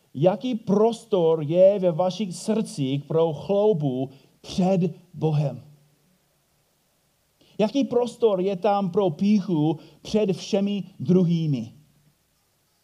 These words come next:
Jaký je v církvi prostor pro postoj, který říká, podívejte se na mě, podívejte se na to,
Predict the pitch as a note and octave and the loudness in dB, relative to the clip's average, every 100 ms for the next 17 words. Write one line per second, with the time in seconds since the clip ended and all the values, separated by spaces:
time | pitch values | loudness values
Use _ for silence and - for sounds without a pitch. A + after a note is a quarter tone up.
0 | _ _ - G#3 F#3 A#3 A3+ A3+ F#3+ - | _ _ -2 -2 0 0 2 2 -2 -6
1 | G3 G#3+ A3 D3 C3 C3+ C#3 E3+ G#3 - | -2 -2 -2 -4 -4 -4 -4 0 0 -2
2 | E3+ C3+ C#3+ C#3 D#3 E3 D3 G3+ G#3+ - | -2 2 2 2 0 0 -2 -2 -4 -2
3 | D#3+ C#3+ D3 D3 - - F3+ E3+ F#3+ F#3 | 0 4 4 0 -6 0 2 2 2 2
4 | F3 - - - A3+ C4 B3 A#3 A3+ A3+ | 2 -2 -12 0 2 2 0 -2 0 -2
5 | F#3+ A3+ G#3+ G#3 G#3 G3 D#3+ F3+ A#3+ A#3+ | -2 -2 0 -2 0 0 0 0 -2 0
6 | A#3 A3+ A3 - G#3+ F#3 G#3+ | -2 -2 -4 -4 -4 -2 -2